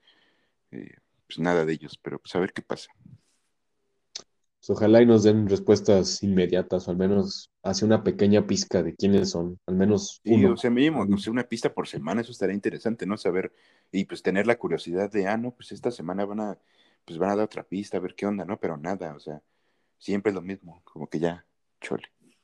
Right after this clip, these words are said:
Speaker 2: Sí, ya, ya cansó.
Speaker 1: Ujú.
Speaker 2: Muy bien, Andrés. Y, pues, ya, yéndonos por la cereza del pastel, nos vamos por la triple amenaza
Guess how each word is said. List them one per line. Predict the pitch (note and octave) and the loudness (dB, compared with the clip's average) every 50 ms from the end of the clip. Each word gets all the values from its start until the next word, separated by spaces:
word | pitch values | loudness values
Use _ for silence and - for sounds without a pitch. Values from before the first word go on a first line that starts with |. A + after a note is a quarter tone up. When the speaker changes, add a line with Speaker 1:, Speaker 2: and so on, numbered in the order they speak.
| _ _ _ _ _ _ _ _ _ _ - | _ _ _ _ _ _ _ _ _ _ -2
Speaker 2:
Sí, | - - - - F#3 - - - - - - _ - | -2 0 2 2 2 2 0 -4 -14 -20 -20 _ -4
ya, | - G2 - - - - | -4 -4 -4 -2 0 2
ya | F#2 F#2+ | 4 4
cansó. | - F3+ E3+ - F2 - - - G#2+ G#2+ - _ _ _ _ _ _ _ _ _ - | 4 2 0 0 -4 -6 -6 -10 -14 -14 -16 _ _ _ _ _ _ _ _ _ -14
Speaker 1:
Ujú. | G#2+ G2+ F#2+ F#2 F#2 F2+ - _ _ _ _ _ _ _ _ _ _ _ _ - - - - - - - _ _ | -12 -12 -12 -10 -12 -12 -14 _ _ _ _ _ _ _ _ _ _ _ _ -20 -20 -20 -20 -20 -20 -20 _ _
Speaker 2:
Muy | - G#2+ G#2+ | 4 8 8
bien, | A2 A2+ A2 | 10 10 10
Andrés. | G#2 G2 - F#3+ F#3+ G2 F#2+ - - - - - - _ _ _ - | 8 8 8 8 8 8 6 4 -2 -6 -12 -20 -20 _ _ _ 2
Y, | G#2 G#2+ | 2 2
pues, | G2+ G2+ A2 G#2+ | 4 6 6 8
ya, | A#2+ C3+ D3+ D#3 F3 F3+ C#3 | 10 10 10 10 8 6 4
yéndonos | B2 A2+ B2 C3+ C#3 C3 A2+ | 6 6 8 8 8 8 8
por | - A2+ A2 G#2 | 8 8 8 8
la | G2+ G2 | 8 6
cereza | - A2 A2 A#2+ B2 B2 C#3+ C3 B2 | 8 8 10 10 10 8 8 8 8
del | A2 G#2 G2+ G2 G2+ G2 | 10 10 8 8 6 6
pastel, | - G#2 G2+ G2+ G2+ - - - C3 C#3+ D3+ E3+ F#3 F#3 F3+ - - | 4 2 2 2 2 0 4 8 8 8 8 8 4 2 0 -2 -4
nos | G#2 G2+ | -2 0
vamos | G#2 A2 A#2+ B2 B2 B2 | 4 6 6 6 4 2
por | - - A2 G#2 G#2 G#2 | 2 4 6 6 8 8
la | G2+ G2 G2 | 6 6 4
triple | G2 A#2 A#2+ A#2+ A#2+ B2+ B2 | 4 4 4 6 6 6 6
amenaza | A2+ G#2 G2 F#2+ F#2 G2 A2 A2+ A2+ - D3+ F3 F3+ | 6 6 4 4 4 4 4 4 4 2 0 -2 -4